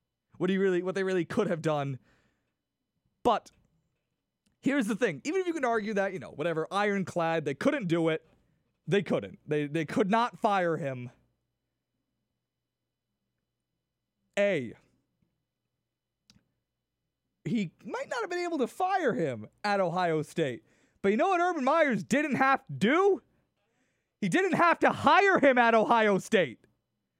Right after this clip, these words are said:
The second time he hired this guy. 'Cause remember, like I said, Urban Myers was at Florida, and this guy was beating his wife. And then Urban Meyer and Aaron Hernandez was killing people and all this other stuff. But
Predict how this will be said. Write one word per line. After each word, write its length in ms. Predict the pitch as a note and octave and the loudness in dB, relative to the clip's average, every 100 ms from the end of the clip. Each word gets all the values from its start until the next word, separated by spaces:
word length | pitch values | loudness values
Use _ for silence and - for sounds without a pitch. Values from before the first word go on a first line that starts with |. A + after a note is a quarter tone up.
| _ | _
The 180 | E3 C#4+ | 0 0
second 480 | - E4+ E4+ G4 C#4 | 4 4 4 2 2
time 300 | D4 D#4+ D4 | 2 4 2
he 80 | C4+ | 2
hired 460 | C4+ F#4 G4+ C4+ | 4 4 2 0
this 180 | A3+ - | 0 0
guy. 440 | G#3+ F3 C3 F#2+ - _ _ _ | 0 0 -2 -8 -18 _ _ _
'Cause 160 | F#3+ E3+ | -4 0
remember, 380 | B3 E4+ D#4 G#3 | 2 2 2 2
like 220 | F3+ F#3+ | 2 2
I 140 | G#3 | 0
said, 420 | - D4 C4+ G3 - - - - - | 0 0 0 -2 -6 -18 -20 -14 -4
Urban 340 | G#3+ A#3+ B3+ | 0 0 0
Myers 580 | C4+ D#4 B3+ G3+ F3 - - - | 0 0 2 0 -2 -6 -18 -4
was 340 | D3+ F#3+ E3+ - | 0 0 0 -4
at 240 | C#3 A#2 | -4 -6
Florida, 720 | - A2+ C3+ F3+ A3+ C4 D#4+ - _ - | -8 -4 -2 0 2 2 0 -2 _ -2
and 160 | G3 | 0
this 160 | F#3 F3 | 0 0
guy 220 | F3 E3+ | 0 0
was 120 | D#3+ | -2
beating 260 | D#3+ D#3+ D3 | -2 -4 -4
his 140 | C#3+ | -8
wife. 360 | A#2+ G2+ C#3 - _ - - - - | -8 -10 -12 -14 _ -20 -20 -10 -4
And 160 | F#3+ | -2
then 180 | F#3 F3+ | 0 -2
Urban 300 | F3 F3+ E3+ | -2 -2 -2
Meyer 320 | D#3+ D#3+ D#3+ E3 | -2 0 -2 -2
and 160 | D#3 | -4
Aaron 180 | D3+ D3 | -4 -4
Hernandez 280 | D#3 C3+ C3+ | -6 -8 -10
was 120 | E3 | -8
killing 280 | - B2+ A2 | -6 -8 -8
people 240 | D#3 B2 | -10 -8
and 80 | D3+ | -6
all 80 | C3+ | -4
this 80 | E3 | -4
other 180 | B2 G2+ | -6 -8
stuff. 220 | - C#3+ _ - D#3+ - | -8 -10 _ -20 -6 0
But 240 | F3 | 0